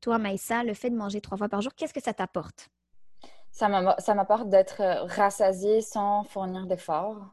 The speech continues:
Speaker 2: Là, <laughs> j'ai le ventre plein sans pour autant cuisiner ou, ou attendre.
Speaker 1: Voilà.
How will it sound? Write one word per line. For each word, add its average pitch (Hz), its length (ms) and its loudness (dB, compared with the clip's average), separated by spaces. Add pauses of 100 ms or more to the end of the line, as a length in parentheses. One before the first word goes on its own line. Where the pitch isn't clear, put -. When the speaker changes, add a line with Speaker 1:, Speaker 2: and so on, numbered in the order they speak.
(120)
Speaker 2:
Là, 196 260 -4 (160)
<laughs> - 0 -
j'ai 196 400 -2
le 196 80 6
ventre 220 320 4
plein 202 380 2
sans 208 160 -6
pour 196 160 -8
autant 196 260 0
cuisiner 185 760 -2
ou, 170 320 -6 (420)
ou 165 580 -4
attendre. 175 580 -2 (420)
Speaker 1:
Voilà. 190 200 2